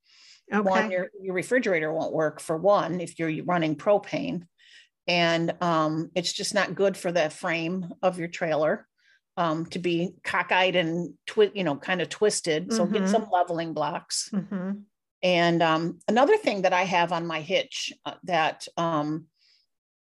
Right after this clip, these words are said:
Speaker 2: see, I don't know. I haven't bought a hitch in so long that I don't know if it comes standard or if it was an add-on, but I had a brake release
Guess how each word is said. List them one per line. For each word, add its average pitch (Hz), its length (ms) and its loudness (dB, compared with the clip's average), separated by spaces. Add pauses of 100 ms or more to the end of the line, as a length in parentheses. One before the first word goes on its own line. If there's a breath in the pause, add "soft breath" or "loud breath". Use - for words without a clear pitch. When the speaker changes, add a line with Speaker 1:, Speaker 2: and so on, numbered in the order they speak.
Speaker 2:
see, - 180 -2
I 311 100 4
don't 359 200 4
know. 254 280 6
I 277 80 6
haven't 330 180 6
bought 233 140 8
a 220 40 0
hitch 254 280 4
in 190 100 -6
so 214 240 2
long 190 380 0
that 175 100 0
I 190 120 0
don't 226 280 -2
know 196 440 -2
if 185 160 -8
it - 100 -10
comes 175 280 -6
standard 277 540 4 (460)
or 214 180 8
if 214 120 0
it 196 120 2
was 214 180 4
an 202 160 -4
add-on, 165 680 -2
but 180 360 2
I 214 180 4
had 214 220 2
a 165 40 2
brake 175 340 -4
release 143 580 -4